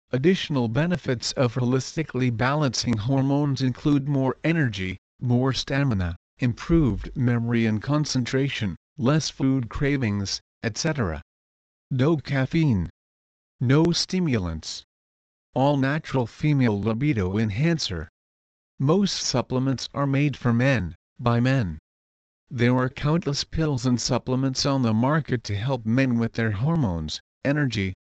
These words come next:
libido, erections, stamina and even their orgasms. But what about us women? Most male enhancement pills work by merely sending more blood to his member.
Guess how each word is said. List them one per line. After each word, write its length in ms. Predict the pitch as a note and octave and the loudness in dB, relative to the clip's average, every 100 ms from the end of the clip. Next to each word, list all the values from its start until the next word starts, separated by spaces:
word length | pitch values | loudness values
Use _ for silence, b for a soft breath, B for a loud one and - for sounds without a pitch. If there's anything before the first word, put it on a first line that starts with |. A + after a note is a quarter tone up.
| _ | _
libido, 640 | A2 A2 A2+ D3+ A2+ D2+ - _ - | -2 0 2 0 0 -2 -8 _ -2
erections, 800 | B2 B2 C3+ - - F#2 E2+ - _ _ | 2 2 0 -2 -4 -4 -6 -12 _ _
stamina 640 | - - E3+ F#3 D#3+ C#3+ - | -8 -2 0 2 2 0 -2
and 180 | B2 A#2+ | -4 -2
even 340 | D3+ C#3 C#3 | -2 -2 0
their 180 | B2 A#2+ | 0 0
orgasms. 1000 | - D#3+ E3+ C3+ G#2+ G2 F2 E2+ - - _ _ _ _ _ _ _ | 0 -2 0 0 -2 -2 -4 -6 -10 -14 _ _ _ _ _ _ _
But 160 | A#2 A#2+ | -4 -2
what 240 | A2 A#2 | 0 0
about 320 | A#2+ A2+ A2+ | 0 0 0
us 220 | B2 A#2+ | 0 0
women? 300 | C3+ A#2 E2 - _ _ _ _ _ _ | 0 0 -2 -8 _ _ _ _ _ _
Most 440 | B2 C3 F3 E3 - | 0 4 4 0 -2
male 300 | C#3+ B2+ D3 | 0 0 0
enhancement 720 | B2+ B2+ E3+ E3 - A2+ G#2 | 0 2 2 0 -2 -2 -2
pills 300 | D3 D3+ C3 | 0 0 -2
work 420 | B2+ A2+ C3+ - | 0 2 2 0
by 180 | B2+ B2 | -2 2
merely 480 | A#2+ C3+ D#3 B2+ A2 | 2 2 2 0 0
sending 440 | - C#3 C#3+ D3+ | 0 0 2 2
more 280 | B2+ A#2+ C3+ | 2 2 2
blood 360 | G#2+ B2+ D#3 C3+ | 0 0 -2 -2
to 160 | C3 | 0
his 180 | C3 A#2 | 0 2
member. 480 | C3+ D#3 C3+ F2+ | 2 4 2 -2